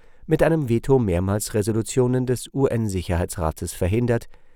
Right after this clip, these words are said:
die bereits eine Waffenruhe forderten und dies stets mit dem Recht Israels auf Selbstverteidigung begründet.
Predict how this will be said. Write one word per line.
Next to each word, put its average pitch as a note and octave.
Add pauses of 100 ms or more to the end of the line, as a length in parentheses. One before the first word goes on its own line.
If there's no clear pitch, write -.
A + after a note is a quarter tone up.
(320)
die C#3+
bereits C#3+
eine C#3
Waffenruhe F#2+
forderten B2 (220)
und D3+
dies E3
stets -
mit B2
dem G2
Recht C#3+
Israels B2
auf -
Selbstverteidigung F2+
begründet. -